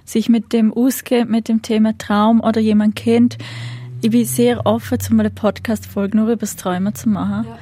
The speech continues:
Speaker 2: das finde ich sehr
Speaker 1: Weil es ist
Speaker 2: cool.
Speaker 1: echt spannend.
Speaker 2: Ja.
Speaker 1: Ich kenne mich auch gerne nicht aus. Also was
Speaker 2: Ja.
Speaker 1: das du jetzt erzählst, ist schon wieder neu. Das ist echt
Speaker 2: Ja.
Speaker 1: Ja, spannendes Thema.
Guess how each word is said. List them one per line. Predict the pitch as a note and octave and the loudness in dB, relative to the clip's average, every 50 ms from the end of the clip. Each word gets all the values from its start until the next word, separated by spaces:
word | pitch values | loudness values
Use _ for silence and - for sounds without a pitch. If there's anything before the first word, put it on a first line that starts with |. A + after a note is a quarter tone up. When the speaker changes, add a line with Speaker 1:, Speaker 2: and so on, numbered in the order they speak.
| A#3 A3+ | -16 -16
Speaker 2:
das | G#3+ G3+ | -16 -16
finde | - - G#3+ G3+ | -16 -18 -18 -20
ich | G3+ - | -20 -20
sehr | - - G3 - - - | -20 -20 -20 -20 -12 -6
Speaker 1:
Weil | - G#3 G#3+ | -2 -2 -2
es | G#3 G3+ - | -2 -2 -4
ist | - | -4
Speaker 2:
cool. | - | -2
Speaker 1:
echt | - A3 G#3 - - | -2 -2 -2 -4 -8
spannend. | - - - G3+ G3+ G3+ G#3 G3+ G3 A3 | -12 -8 -6 -4 -2 -2 0 -2 -2 -4
Speaker 2:
Ja. | A3+ A3+ - - - _ _ _ _ | -6 -10 -14 -18 -20 _ _ _ _
Speaker 1:
Ich | - A3+ - | -8 -6 -2
kenne | - B3+ A#3 | 0 2 4
mich | A3+ A#3 A3 | 4 4 2
auch | G#3+ G#3+ | 2 2
gerne | - A3+ G#3+ A3 A#3+ C4+ | 0 2 2 4 2 2
nicht | C4+ B3 | 2 0
aus. | G3+ F#3+ F#3+ F#3+ - | -2 -4 -4 -4 -6
Also | F#3+ G3+ G3+ G3 G3 G3 - - | -4 -4 -4 -4 -4 -8 -8 -8
was | - G3+ G#3 A3+ | -8 -6 -6 -6
Speaker 2:
Ja. | A3+ A3+ | -8 -8
Speaker 1:
das | - - - | -8 -8 -6
du | - A3+ | -6 -6
jetzt | A3 - - | -6 -6 -10
erzählst, | A3+ - - A3+ G#3+ G#3 G#3 | -14 -8 -6 -4 -4 -4 -4
ist | - | -6
schon | - G#3+ G#3+ A#3 | -6 -4 -4 -4
wieder | A3+ A3+ A#3+ | -6 -4 -4
neu. | A3+ G#3 G3+ G#3 A#3+ B3 A3+ _ _ | -4 -2 -2 -2 -4 -4 -6 _ _
Das | - - | -20 -20
ist | - - | -12 -10
echt | B3 A#3 A#3 A3 A3 A3 | -10 -10 -10 -12 -16 -18
Speaker 2:
Ja. | A3+ A#3 _ _ - - - - - - - - - - _ _ _ _ _ _ _ _ - C4+ D4 | -18 -20 _ _ -20 -20 -20 -20 -20 -20 -20 -20 -20 -20 _ _ _ _ _ _ _ _ 2 4 4
Speaker 1:
Ja, | E4 | 4
spannendes | E4 - - C4+ D#4 F4+ G#4 G#4 - - | 2 0 -4 -4 -4 -4 -6 -8 -10 -8
Thema. | - D4+ C#4 D4+ F4 G4 G#4 F4 C4 A3 G3+ G#3+ | -6 -4 -4 -4 -4 -4 -4 -2 -2 -2 -4 -6